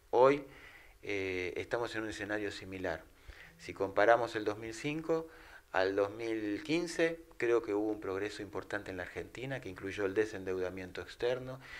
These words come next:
eh, el, la potenciación de la industria y la inclusión social fundamentalmente, que pasó por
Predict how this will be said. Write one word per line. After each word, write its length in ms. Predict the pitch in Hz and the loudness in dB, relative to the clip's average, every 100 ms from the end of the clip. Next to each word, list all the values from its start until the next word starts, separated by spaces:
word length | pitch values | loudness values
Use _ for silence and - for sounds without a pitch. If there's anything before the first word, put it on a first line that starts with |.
| - - | -12 0
eh, 440 | 95 95 90 85 | 2 4 4 4
el, 160 | 95 95 | 2 2
la 120 | 95 | 2
potenciación 640 | 98 101 101 95 87 107 95 | 2 0 -2 -4 -6 -6 -4
de 80 | |
la 100 | 90 | -4
industria 680 | 87 92 120 127 131 131 131 - - - - - | -6 -4 -6 -6 -6 -4 -6 -10 -14 -14 -14 -8
y 100 | 107 | -2
la 100 | 104 | -2
inclusión 400 | 104 104 113 107 | -2 -4 -4 -6
social 340 | 95 120 117 | -4 0 0
fundamentalmente, 960 | - 101 101 98 107 104 113 120 117 113 | -2 -4 -2 -2 -2 -2 -4 -2 -2 -2
que 120 | 101 | -2
pasó 460 | 98 95 101 87 - - - - | -2 -2 0 0 -2 -16 -14 4
por 340 | 107 92 82 | 8 8 6